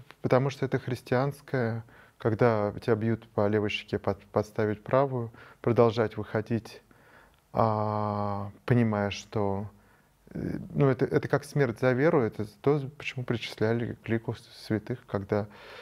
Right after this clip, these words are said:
э, не противлением, а только духом своим человек отстаивал свои,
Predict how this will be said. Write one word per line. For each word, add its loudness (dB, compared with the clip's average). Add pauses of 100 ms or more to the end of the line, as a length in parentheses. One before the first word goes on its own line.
(180)
э, 0 (120)
не 2
противлением, 0
а -2
только 0
духом -2
своим -2 (520)
человек 0
отстаивал -2
свои, -2